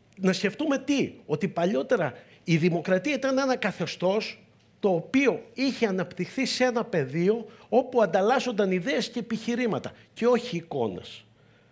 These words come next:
Θα μου πει κανείς ότι είσαι μονομερής.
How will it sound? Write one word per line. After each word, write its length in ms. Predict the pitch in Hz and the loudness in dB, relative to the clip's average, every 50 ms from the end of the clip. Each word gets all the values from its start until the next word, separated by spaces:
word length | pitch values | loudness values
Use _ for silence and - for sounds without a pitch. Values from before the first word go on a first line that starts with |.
| _ _ _ _ _ _ - - | _ _ _ _ _ _ -20 -20
Θα 180 | - - - 160 | -10 -6 -2 0
μου 220 | 151 156 156 156 - - - | 2 4 2 2 0 -4 -4
πει 100 | - 285 | -4 0
κανείς 360 | 277 240 226 196 285 262 - | 2 4 2 2 2 0 -2
ότι 160 | 220 220 - 262 | -2 -2 -2 -2
είσαι 180 | 254 - 294 | -2 0 2
μονομερής. 800 | 254 220 240 220 226 220 220 220 226 233 220 147 113 - - | 2 4 4 4 4 6 6 6 6 6 4 2 0 -2 -8